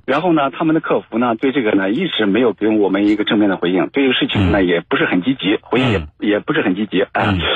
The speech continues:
Speaker 1: 然后呢，我们又把这个问题反映给了这个辖区啊，也就是秦淮区，呃，五老村的这个市场监管局。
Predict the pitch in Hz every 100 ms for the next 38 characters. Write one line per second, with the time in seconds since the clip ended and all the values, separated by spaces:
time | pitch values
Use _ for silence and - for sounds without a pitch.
0 | - - - - 147 214 208 185 151 185
1 | 196 143 127 170 185 139 139 - 110 160
2 | 139 127 117 143 117 104 98 87 107 -
3 | 113 - 160 131 95 104 123 - 131 117
4 | 101 90 - 156 139 135 - 156 151 156
5 | _ - - 120 117 113 113 156 95 -
6 | 175 117 117 - 95 95 123 92 - 82